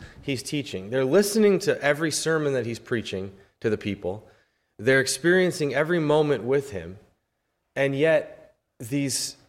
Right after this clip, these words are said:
monumental experiences, these miraculous occasions keep, keep happening, and they need to, to process them. So,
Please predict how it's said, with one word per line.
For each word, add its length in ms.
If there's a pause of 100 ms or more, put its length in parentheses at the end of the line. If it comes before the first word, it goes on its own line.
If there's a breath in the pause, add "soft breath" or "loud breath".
(220)
monumental 880
experiences, 800
these 200
miraculous 840
occasions 640
keep, 260 (120)
keep 200
happening, 480 (260 loud breath)
and 140
they 100
need 260
to, 220 (120)
to 100
process 600
them. 200 (2000 soft breath)
So, 480